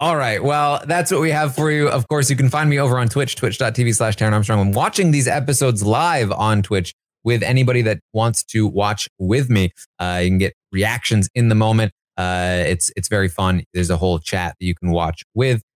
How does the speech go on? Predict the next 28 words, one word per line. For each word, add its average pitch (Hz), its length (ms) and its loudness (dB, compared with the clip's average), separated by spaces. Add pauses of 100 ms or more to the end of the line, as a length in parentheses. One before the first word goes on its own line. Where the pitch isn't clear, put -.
(100)
So 90 140 0
come 90 180 0
and 85 100 2
hang 87 180 0
out 82 220 -2 (100)
doing 82 240 0
that 78 220 -4
over 80 220 -2
on 78 160 -4
Twitch. 80 200 -8
Again, 78 260 -6
twitch - 160 -14
dot 78 220 -8
T 82 80 -8
V 85 80 -4
slash 85 340 -4
Taran 82 100 -2
Armstrong. 85 360 -2 (320)
And, 127 540 0
uh, 131 920 0 (200)
all 214 120 0
kinds 214 240 -2
of 214 40 0
other 202 140 0
stuff 175 240 0
happening, 107 520 -2 (100)
you 104 60 -2
know? 135 220 0